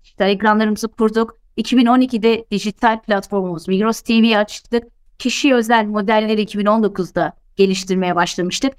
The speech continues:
Ve tüm bunların sonucu olarak daha iyi odaklanabilmek adına geçen sene Mimeda şirketini kurduk ve bu sene de tam bir senesini tamamlamış olarak yolculuğa devam ediyoruz.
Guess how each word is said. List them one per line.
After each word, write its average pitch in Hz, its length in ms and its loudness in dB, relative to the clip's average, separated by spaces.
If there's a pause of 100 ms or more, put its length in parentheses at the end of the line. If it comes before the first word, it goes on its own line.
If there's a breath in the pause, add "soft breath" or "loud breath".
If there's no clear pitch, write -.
(180)
Ve 226 140 -10
tüm 330 440 0
bunların 226 300 0
sonucu 220 500 -2
olarak 202 440 0 (300)
daha 226 240 0
iyi 254 180 -2
odaklanabilmek 202 840 0
adına 190 360 0 (260 loud breath)
geçen 220 360 0
sene 202 520 -2 (180)
Mimeda 196 400 0
şirketini 190 720 -2 (180)
kurduk 202 480 0 (100)
ve 190 200 -2
bu 226 60 -4
sene 180 300 -4
de 202 120 -2
tam 208 440 0
bir 202 100 -2
senesini 185 640 -2 (300)
tamamlamış 190 560 0
olarak 190 320 0
yolculuğa 190 460 0
devam 180 340 0
ediyoruz. 165 400 -4